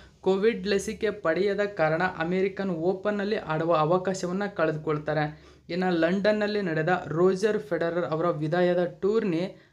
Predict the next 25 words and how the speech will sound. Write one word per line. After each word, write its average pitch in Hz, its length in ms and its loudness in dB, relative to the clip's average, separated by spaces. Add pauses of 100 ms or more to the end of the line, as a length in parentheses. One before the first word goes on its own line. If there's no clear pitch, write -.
(100)
ಲೆವೆಲ್ 175 500 0
ಕಪ್‌ನಲ್ಲಿ 185 580 -4
ಇವರು 185 480 0
ಆಡಿದ್ದರು. 156 1000 0
So 226 100 -2
ಇದು 240 120 -2
ಇಂಪಾರ್ಟೆಂಟ್. 185 500 0
ಇನ್ನು 240 260 0
ಎ 190 220 4
ಟಿ 165 200 0
ಪಿ, 156 320 -6 (200)
ನೋಡಿ 233 160 2
ಎ 214 320 4
ಟಿ 262 180 0
ಪಿ 262 220 -2
ಅಂದ್ರೆ 202 360 0
ಏನು 180 300 0
ಅಂತ 165 160 -4
ಅಂದ್ರೆ 170 260 0
Association 226 1120 -2
of 226 320 -4
Tennis 220 400 0 (140)
Professionals 208 840 -2
ಅಂತ 165 180 -4
ಹೇಳ್ತೀವಿ. 156 440 0